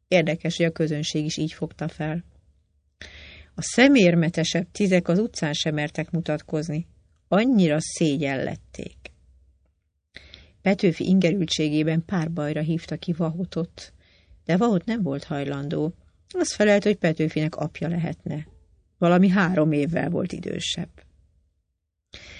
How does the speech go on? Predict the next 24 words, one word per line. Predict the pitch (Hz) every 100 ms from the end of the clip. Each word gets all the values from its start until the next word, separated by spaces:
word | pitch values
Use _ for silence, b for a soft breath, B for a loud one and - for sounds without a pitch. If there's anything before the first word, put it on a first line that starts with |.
| B B B B B _
Most | 427 440 294
aztán | 277 - 262 254
hozzá | 302 269 208
kellett | 180 175 175 175
látni | 208 226 -
a | 165
lap | 196 190
kiadásához, | - 196 175 160 170 - 170 175 185
és | 165 165
menteni | 196 247 311 202 175
a | 160
becsületből, | 185 202 180 170 160 147 156 -
amennyit | 165 175 147 139 147 -
lehet. | - 139 147 - - - _ _ _ _ _ _ _ _ _ _ _ _ _ _ _ _ - B B B B
De | 190 180
az | 220
efféle | 349 - 196 175
sok | 180 240 202 175
vesződtséggel | 156 170 156 151 - 160 151 156 151
jár, | 156 160 160 170
nyomdát | 151 151 175 196 190 185
keresni, | - 160 160 - -
hitelt | 170 - 160 165
találni. | - 151 147 147 - 175 -